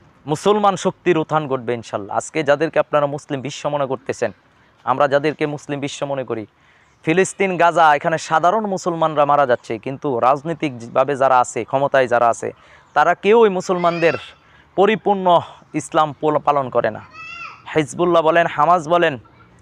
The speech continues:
অন্য অন্য হুতি বলেন, অন্য অন্য যত দলগুলো আছে, তারা কেউ পরিপূর্ণ ইসলাম, হুদুদ কিসাস কায়েম করে না, ইসলামী শরিয়া বাস্তবায়ন করছে না। তারা একে অপরে ধ্বংস হবে। এদের মধ্য থেকে আল্লাহ সুবহানাহু ওয়া তাআলা মুজাহিদদেরকে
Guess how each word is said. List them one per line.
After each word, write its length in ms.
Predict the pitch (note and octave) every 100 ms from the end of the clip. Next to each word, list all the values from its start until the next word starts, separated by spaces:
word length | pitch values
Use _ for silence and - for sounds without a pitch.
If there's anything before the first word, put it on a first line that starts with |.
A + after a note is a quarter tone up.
| -
অন্য 260 | D#3+ F3
অন্য 220 | F3 F3 E3+
হুতি 340 | D#3 E3 F3+
বলেন, 300 | D#3+ E3 D#3
অন্য 220 | F3 E3+
অন্য 220 | D#3+ D#3
যত 520 | D#3 A3 A3+ G3+ F3 C#3+
দলগুলো 380 | D3+ D#3+ D3 D3
আছে, 360 | C3+ - B2 -
তারা 160 | B2 B2+
কেউ 260 | D#3+ D#3
পরিপূর্ণ 520 | - F3 G#3 F#3+ E3+
ইসলাম, 460 | D#3 - D3+ D3 B2 - _ -
হুদুদ 220 | C3+ D3+ -
কিসাস 320 | D3+ C#3 -
কায়েম 240 | C#3 C#3
করে 200 | B2 B2
না, 80 | A#2
ইসলামী 320 | A#2 - C3+
শরিয়া 300 | C3 C#3+ C#3+
বাস্তবায়ন 380 | C3 - B2+ A#2+
করছে 300 | A2 A2+ -
না। 120 | G#2+ - _ _ _ _ _ _ _ _ _ _ _ - _ _ _ _
তারা 300 | E3 G3+ F3 - - - - _ _ _
একে 260 | D#3+ E3+ G3+
অপরে 320 | F3+ G3 F3+
ধ্বংস 280 | E3 E3+ F3
হবে। 300 | D#3+ D#3 A#2+ - _ _ _ _ _
এদের 300 | D3 E3 A#3
মধ্য 300 | G3 D#3+ E3
থেকে 200 | G3 -
আল্লাহ 240 | D#3+ D#3+ D3+
সুবহানাহু 320 | - C#3 C#3+
ওয়া 60 | C3+
তাআলা 200 | C3+ C3
মুজাহিদদেরকে 880 | C#3 C3 C3 B2+ C3+ B2 - A#2+